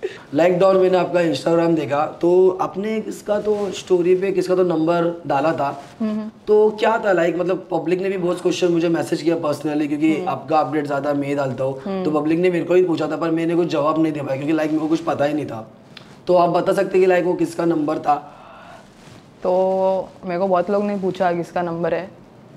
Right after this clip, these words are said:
Speaker 2: मतलब, मेरे को बताना नहीं था, क्योंकि थोड़ा personal हो गया था वो scene,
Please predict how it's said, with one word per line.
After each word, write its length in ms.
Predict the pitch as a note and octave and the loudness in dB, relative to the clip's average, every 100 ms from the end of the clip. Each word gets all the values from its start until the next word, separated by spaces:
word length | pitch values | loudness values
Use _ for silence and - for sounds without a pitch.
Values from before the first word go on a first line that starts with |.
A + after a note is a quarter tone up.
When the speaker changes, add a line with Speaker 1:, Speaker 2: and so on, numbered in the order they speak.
| - | -8
Speaker 2:
मतलब, 200 | E3 F3 | -2 0
मेरे 100 | F3+ | 0
को 80 | F#3 | 2
बताना 380 | F3+ E3+ F3 G3 | 2 2 2 2
नहीं 200 | F#3+ F#3+ | 0 0
था, 260 | F3+ F3 G#3 - | -2 -4 -6 -4
क्योंकि 200 | F3+ F3+ | 0 2
थोड़ा 200 | F3+ F#3 | 2 2
personal 500 | F#3 F3+ F3 F#3+ F#3 | 2 0 0 0 0
हो 100 | E3+ | 0
गया 160 | E3 | -2
था 60 | E3 | -2
वो 140 | E3+ | -4
scene, 360 | E3+ F3 F3 | -4 -6 -6